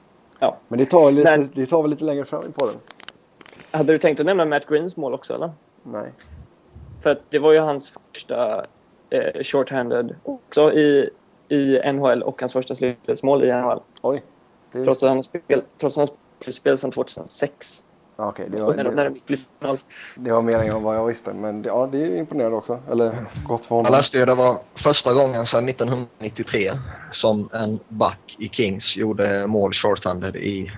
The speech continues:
Speaker 3: slutspelet.
Speaker 1: Ja, och det är Matt Green.
Speaker 3: Mm.
Speaker 1: Alltså, jag, han, jag menar, jag undrar att han ens hann upp till målet på den
Speaker 3: <laughs> Eller hur?
Speaker 2: Mm.
Speaker 3: Eller hur?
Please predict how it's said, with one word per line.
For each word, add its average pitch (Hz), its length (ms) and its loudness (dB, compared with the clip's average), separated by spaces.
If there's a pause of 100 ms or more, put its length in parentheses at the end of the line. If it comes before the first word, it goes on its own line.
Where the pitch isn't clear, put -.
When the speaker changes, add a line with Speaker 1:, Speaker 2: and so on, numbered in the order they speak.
(120)
Speaker 3:
slutspelet. - 720 -10 (920)
Speaker 1:
Ja, 147 60 0
och 143 100 4
det 147 80 4
är 143 40 6
Matt 143 220 2 (280)
Green. 135 420 -4 (800)
Speaker 3:
Mm. 120 160 4
Speaker 1:
Alltså, 135 180 2 (340)
jag, 156 240 -4
han, 139 220 -2
jag - 260 0
menar, 139 300 2 (220)
jag 143 120 2
undrar 139 280 4
att 127 60 0
han 131 120 -2
ens 123 160 -2
hann 131 200 -2
upp - 160 0 (140)
till 143 200 2
målet 139 380 0 (240)
på - 80 6
den 127 140 2
Speaker 3:
<laughs> 135 200 6
Eller 127 240 6
hur? 131 80 6
Speaker 2:
Mm. 104 180 -6 (240)
Speaker 3:
Eller 120 280 4
hur? 123 140 0